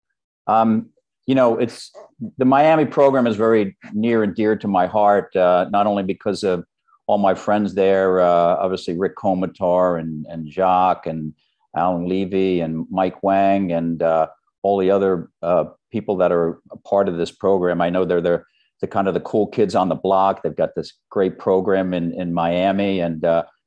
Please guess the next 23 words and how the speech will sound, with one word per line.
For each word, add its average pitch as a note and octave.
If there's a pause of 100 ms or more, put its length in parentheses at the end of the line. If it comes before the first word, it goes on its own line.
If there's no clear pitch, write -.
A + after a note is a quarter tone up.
(160)
we've G2
sent G#2
a F2+
bunch G2
of F2+
our F2
residents F#2+
down F2+
there F2+
for, E2+
uh, D#2+ (460)
for F2+
additional F2+
training, G2
mo-, G2
mostly, G2+
uh, E2+ (260)
softball E2+
practice D#2+
training E2
to, E2
to F2
just -